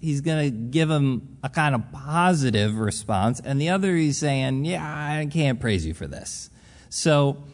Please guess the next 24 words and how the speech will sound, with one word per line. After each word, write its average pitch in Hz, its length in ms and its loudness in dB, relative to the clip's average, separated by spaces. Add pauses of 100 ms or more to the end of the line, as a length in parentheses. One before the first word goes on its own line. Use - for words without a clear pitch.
(260)
Paul, 214 480 2
again, 170 720 0
I 143 200 0
appreciate 151 760 0
he 147 400 2
always 160 460 2
tried 127 300 0
to 113 320 4 (500)
take 151 260 0
the 139 120 2
things 143 360 2
that 123 120 0
were 127 180 2
truly 165 580 2
good 107 560 0
and 135 240 2
bring 135 320 4
them 139 220 6
out 95 360 0 (920)
and 139 520 4 (840)
encourage 147 500 0
believers 98 400 -2
with 95 140 -10
them. 85 160 -14